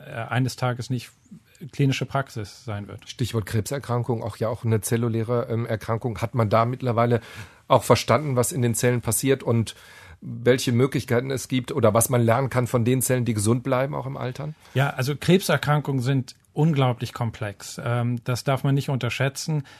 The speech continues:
Speaker 1: Ähm, es hat in der, in der Krebstherapie sehr, sehr rasante Fortschritte gegeben, aber die, äh, und bei einigen,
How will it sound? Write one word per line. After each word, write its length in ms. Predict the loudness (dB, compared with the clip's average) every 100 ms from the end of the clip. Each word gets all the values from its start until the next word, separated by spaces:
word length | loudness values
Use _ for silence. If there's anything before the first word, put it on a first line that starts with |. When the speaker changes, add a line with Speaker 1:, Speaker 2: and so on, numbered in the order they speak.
| -20 -20 0
Speaker 1:
Ähm, 440 | 2 2 2 0 -4 -8
es 220 | -4 -2
hat 160 | 0 2
in 140 | 4
der, 260 | 4 2 -2
in 160 | -2 0
der 220 | -2 -4
Krebstherapie 920 | -4 -4 -4 -6 -6 -6 -4 -2 -2
sehr, 380 | -2 0 0 0
sehr 420 | 0 -2 -4 -6 -14 -6
rasante 500 | -2 0 0 0 -4
Fortschritte 640 | 0 0 0 -4 -2 -2
gegeben, 540 | -4 -2 0 2 0
aber 260 | -2 -2 -2
die, 240 | -4 -8
äh, 400 | -10 -8 -4 -4
und 300 | -2 -2 -2 -6
bei 140 | -4
einigen, 580 | 0 2 2 2 2